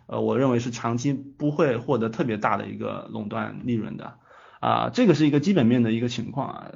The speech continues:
但是在这个周期股的投资中呢，其实还有另外一方面的因素，其实也起到一个很，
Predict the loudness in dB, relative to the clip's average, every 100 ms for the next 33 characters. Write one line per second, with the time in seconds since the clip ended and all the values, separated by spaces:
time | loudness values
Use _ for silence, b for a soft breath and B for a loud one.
0 | 0 2 4 6 8 6 4 4 4 2
1 | B 4 6 6 6 4 2 -2 -2 0
2 | 0 0 -2 -4 -6 -4 0 4 6 6
3 | 4 4 0 0 2 0 0 -2 -2 -4
4 | -2 0 0 0 -4 -4 -2 -2 -4 -6
5 | -6